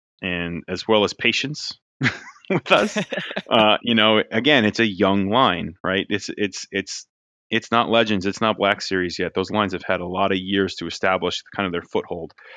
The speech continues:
Speaker 1: We're still, we're getting there. This, this is the, we're not even been out a year. We're, I think we've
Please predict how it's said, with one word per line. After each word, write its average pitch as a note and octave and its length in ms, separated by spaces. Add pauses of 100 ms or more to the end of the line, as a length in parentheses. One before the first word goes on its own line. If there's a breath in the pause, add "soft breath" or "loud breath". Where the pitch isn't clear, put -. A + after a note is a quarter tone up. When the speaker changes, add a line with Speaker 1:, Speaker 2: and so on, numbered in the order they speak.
(220 loud breath)
Speaker 1:
We're G#2 80
still, - 240
we're G#2+ 140
getting A2+ 240
there. F2+ 180
This, G2+ 140
this B2 180
is G#2+ 80
the, G2+ 300
we're A2 100
not B2+ 80
even A2+ 220
been A2 100
out G#2+ 140
a F#2 40
year. F#2+ 400
We're, G2 200
I - 20
think F2+ 180
we've F2 120